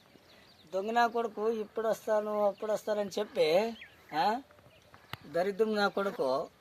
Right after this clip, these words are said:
స్విమ్మింగ్ చేస్తాను.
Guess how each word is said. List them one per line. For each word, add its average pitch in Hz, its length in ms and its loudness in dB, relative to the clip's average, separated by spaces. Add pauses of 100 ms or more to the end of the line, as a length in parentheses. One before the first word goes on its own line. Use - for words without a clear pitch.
(1400)
స్విమ్మింగ్ 214 540 0 (100)
చేస్తాను. 208 640 4